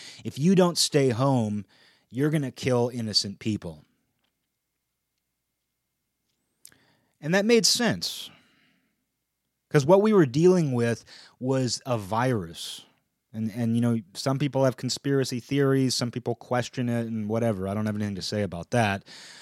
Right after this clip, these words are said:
But most people bought into the idea, and it, in many ways, it brought us together, even though there were people who protested quarantine and that drew lines in the sand that were already there. But,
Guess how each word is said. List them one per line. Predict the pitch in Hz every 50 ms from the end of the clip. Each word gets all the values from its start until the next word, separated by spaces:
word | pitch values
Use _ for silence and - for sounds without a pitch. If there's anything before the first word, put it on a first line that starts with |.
| - - - - - _ _ _ -
But | 131 139 135
most | 143 151 180 196 208 - - -
people | 196 180 - 160 147
bought | 131 104 95 113 117 123 120 -
into | 131 120 123 110 120
the | 110 113 107 110
idea, | 107 104 107 101 101 101 131 131 123 120 113 107 101 98 101 101 - -
and | - 123 113 117
it, | 117 117 - _ _ _ _ _ _ _ _ _ _ _ _ _ _ -
in | 156 147 151
many | 175 208 226 233
ways, | 208 208 196 180 151
it | 160 135 117
brought | 135 135 135 135
us | 127 -
together, | - - 127 117 139 135 127 104 95 92 95
even | 131 160 156 175 180
though | 180 170
there | 156 151 143
were | 135 127
people | - 139 127 - 120 107
who | 110 -
protested | - - - 135 147 - - 143 135 - - 120 107
quarantine | - - 123 120 123 123 123 120 123 - - 120 120 120 120 120 117 113 - - - - - - - - _
and | - 120 117 110 104 101
that | 107 117 120 - 131
drew | 104 110 123 123 120
lines | 117 117 113 117 117 117 104 104
in | 113
the | 110
sand | 107 - - 120 113 113 110 110 110 110 107
that | 120 135
were | 151 151 135
already | 120 113 104 98 95
there. | 85 87 82 87 90 90 90 - - - - - - - _ -
But, | 113 120 135 135 127